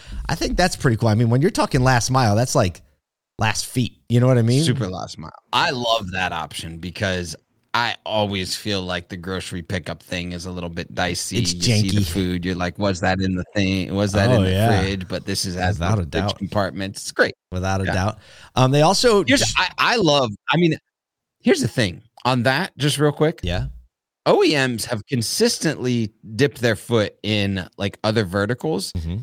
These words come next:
Speaker 2: and this E V race is allowing, uh, them to kind of understand these other verticals and dip in a little bit further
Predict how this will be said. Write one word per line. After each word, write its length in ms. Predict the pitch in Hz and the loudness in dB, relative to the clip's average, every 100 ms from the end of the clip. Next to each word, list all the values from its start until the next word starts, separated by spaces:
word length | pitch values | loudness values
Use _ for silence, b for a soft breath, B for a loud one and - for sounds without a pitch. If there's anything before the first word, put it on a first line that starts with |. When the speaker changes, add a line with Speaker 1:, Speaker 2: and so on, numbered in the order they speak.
| 139 | -2
Speaker 2:
and 440 | 123 117 113 110 - | 2 2 2 -2 -4
this 260 | 113 120 - | -2 -2 -2
E 200 | 135 160 | -4 -2
V 260 | 123 143 160 | 0 0 0
race 400 | 104 95 90 - - | 0 -2 -2 -6 -4
is 140 | 104 | -2
allowing, 800 | 107 98 101 117 123 113 104 101 - - | 0 0 0 2 0 0 0 -4 -8 -18
uh, 60 | 85 - | -16 -14
them 360 | 95 95 110 107 | -6 -2 0 -2
to 180 | - 104 | -4 -8
kind 240 | - 120 | -6 -2
of 200 | 120 95 - - | -2 -4 -10 -4
understand 720 | 123 123 107 - 120 120 117 | -2 -2 -4 -4 -2 -2 -2
these 160 | 104 98 | -4 -4
other 240 | 104 101 | -4 -4
verticals 560 | 92 107 104 - 95 82 | -2 -2 -2 -6 -8 -6
and 240 | 101 101 | -6 -4
dip 240 | 107 107 104 | -4 -4 -2
in 240 | 101 123 | -4 -2
a 80 | 110 | -2
little 200 | 104 104 | -2 -2
bit 180 | 92 - | -4 -6
further 460 | 101 113 127 151 | -2 0 2 -2